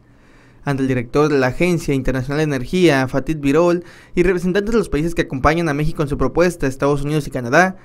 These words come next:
el secretario de Energía señaló que la agencia internacional ofrece un espacio para desarrollar propuestas conjuntas y esquemas de cooperación mundial para garantizar la seguridad energética,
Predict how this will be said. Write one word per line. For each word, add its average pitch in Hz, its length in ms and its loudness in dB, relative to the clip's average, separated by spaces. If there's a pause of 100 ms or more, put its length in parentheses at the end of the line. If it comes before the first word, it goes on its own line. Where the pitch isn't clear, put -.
(340)
el 175 80 0
secretario 202 260 2
de 240 60 2
Energía 180 360 2
señaló 160 400 2
que 175 120 0
la 143 80 2
agencia 185 300 -2
internacional 147 500 0
ofrece 175 340 0
un 175 60 0
espacio 190 520 0
para 139 200 2
desarrollar 135 560 2
propuestas 170 540 0
conjuntas 143 600 -2
y 139 40 0
esquemas 165 360 0
de 147 80 -2
cooperación 131 460 -4
mundial 160 420 0
para 180 180 2
garantizar 175 380 0
la 214 80 2
seguridad 147 400 0
energética, 151 720 -2